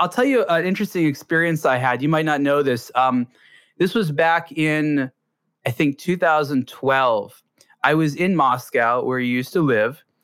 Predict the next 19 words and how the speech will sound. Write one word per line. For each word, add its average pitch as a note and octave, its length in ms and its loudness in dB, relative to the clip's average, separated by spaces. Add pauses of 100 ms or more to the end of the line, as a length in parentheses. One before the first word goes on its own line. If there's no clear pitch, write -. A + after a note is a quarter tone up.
(300)
and C#3+ 520 0 (100)
I C3 160 4
was C3+ 400 -4 (160)
interviewing F3 680 0
the C#3+ 100 2
manager C3 840 0 (460)
of C#3 160 2
the D3 80 0
Ulysse D3+ 320 0
Nardin D3 580 2
store A#2 560 0 (220)
that C3+ 100 2
was C3 160 0
right D3+ 160 2
next D3 200 -4
to C#3+ 60 -6
the A#2+ 100 -2
Kremlin. A#2+ 500 0 (360)
<laughs> D#3+ 320 0